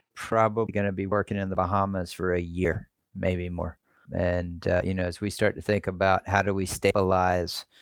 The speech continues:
you know, one of the, one of the ways that we'll look to stabilize things is going from things like fast run generators to continuous run generators, but that's still a, that's not a great solution. You know, getting grid power back out to some of these locations,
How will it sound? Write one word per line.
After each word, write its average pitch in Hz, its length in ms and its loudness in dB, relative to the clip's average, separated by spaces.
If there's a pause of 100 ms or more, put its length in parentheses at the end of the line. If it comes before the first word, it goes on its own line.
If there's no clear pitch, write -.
(320)
you 95 120 -4
know, 92 200 2
one 104 280 0
of 98 100 2
the, 92 300 -2
one 101 200 2
of 98 120 2
the 98 100 2
ways 101 320 2
that 82 140 -2
we'll 95 160 0
look 95 180 -2
to 90 80 -14
stabilize 92 680 0
things 92 320 -2
is 87 200 -6
going 92 420 0
from 87 440 -6
things 95 260 -2
like 87 200 -2
fast 98 420 2
run 95 160 0
generators 95 760 -2
to 87 340 -2
continuous 92 800 -2
run 87 200 -2
generators, 82 680 -4
but 85 140 -2
that's 98 200 2
still 92 320 2
a, 80 160 0 (240)
that's 92 220 0
not 95 260 2
a 85 60 2
great 85 300 0
solution. 85 580 -8 (120)
You 90 160 -4
know, 87 40 -6
getting 101 320 0
grid 104 380 0
power 104 400 0
back 101 280 2
out 101 260 2
to 87 100 -6
some 104 160 -2
of 98 80 -2
these 98 160 -4
locations, 98 720 -2